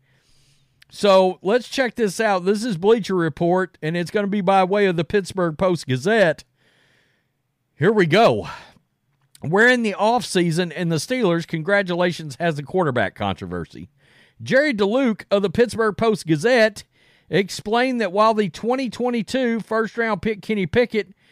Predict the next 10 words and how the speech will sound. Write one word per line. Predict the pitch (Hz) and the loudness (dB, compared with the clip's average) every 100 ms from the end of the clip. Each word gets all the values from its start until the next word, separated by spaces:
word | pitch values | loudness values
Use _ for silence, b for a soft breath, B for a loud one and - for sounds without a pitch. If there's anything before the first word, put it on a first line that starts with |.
| b | b
is | b 170 151 | b -2 0
the | 185 | -4
presumptive | 156 185 156 127 214 262 220 208 156 | 0 2 2 2 0 0 0 -2 -2
starter, | - - 170 147 175 202 185 _ _ _ _ _ _ _ _ _ _ - | -4 2 4 4 2 -2 -6 _ _ _ _ _ _ _ _ _ _ -4
I | 160 | 0
think, | 190 - 180 160 - | 0 0 -2 -2 -4
I'm | 175 | -4
gonna | 208 175 | -2 -4
tell | - 160 127 | 0 2 2
you, | 101 95 | -2 -10